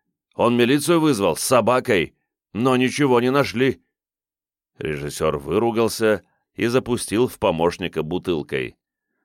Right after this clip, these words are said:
Молитва в стране советов не сработала. Из всей съёмочной группы самыми удачливыми оказались четверо.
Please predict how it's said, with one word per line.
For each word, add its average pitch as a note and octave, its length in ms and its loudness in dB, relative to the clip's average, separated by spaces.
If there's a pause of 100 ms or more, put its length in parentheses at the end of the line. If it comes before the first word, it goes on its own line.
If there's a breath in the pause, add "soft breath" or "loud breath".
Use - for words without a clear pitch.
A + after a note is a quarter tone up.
(120)
Молитва G2 680 -4
в - 40 -8
стране F2 420 -2
советов E2 580 -4
не D#2+ 120 -8
сработала. C#2 760 -6 (720)
Из E2+ 180 -2
всей A#2+ 240 0
съёмочной G#2+ 540 -2
группы G2+ 640 0 (240)
самыми A#2 480 -2
удачливыми F#2 760 -2
оказались D2 520 -4
четверо. C2+ 600 -6